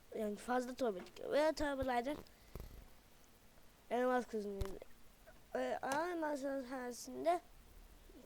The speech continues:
çok iyi oluyor. Elmas, elmas, elmas, elmas, elmas.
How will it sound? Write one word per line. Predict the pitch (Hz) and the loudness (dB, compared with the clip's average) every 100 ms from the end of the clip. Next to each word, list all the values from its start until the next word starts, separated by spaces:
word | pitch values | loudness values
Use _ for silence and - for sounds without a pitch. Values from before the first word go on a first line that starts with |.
| - | -2
çok | 277 247 | -2 0
iyi | 240 | 2
oluyor. | 202 208 285 262 | 2 2 0 0
Elmas, | 262 240 226 226 | 2 0 -2 -2
elmas, | 254 247 214 233 | -4 -4 -4 -4
elmas, | 277 247 233 220 | 0 2 2 -2
elmas, | 285 285 277 269 262 | -2 -2 -2 0 0
elmas. | 220 170 180 - | -4 -6 -12 -18